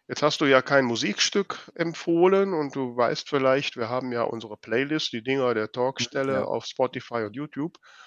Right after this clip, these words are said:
Speaker 1: Und unsere Gäste dürfen immer ein, eins ihrer Lieblingsmusikstücke dafür nominieren. Hast du ein Lieblingsmusikstück,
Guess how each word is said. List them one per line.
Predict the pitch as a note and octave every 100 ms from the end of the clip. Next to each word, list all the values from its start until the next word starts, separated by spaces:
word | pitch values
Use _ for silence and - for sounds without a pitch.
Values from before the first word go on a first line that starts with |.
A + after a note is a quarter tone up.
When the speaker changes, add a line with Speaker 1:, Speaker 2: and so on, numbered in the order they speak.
| - -
Speaker 1:
Und | B2+ A#2
unsere | B2 B2
Gäste | A2+ C#3+ - A#2+
dürfen | B2 B2 B2
immer | A#2+ A#2 -
ein, | A#2 A#2 A2+ -
eins | A#2 A#2
ihrer | E2 A2+
Lieblingsmusikstücke | A2+ - B2 - A2 A#2 B2+ - A2+ G#2+
dafür | G2 G2+ G2+
nominieren. | G2 G2 G2+ G2+ F#2+ F2+ F#2
Hast | C#3 -
du | C#3
ein | B2 A2+
Lieblingsmusikstück, | A#2+ B2+ A2 A2 G#2 B2 - G#2+ -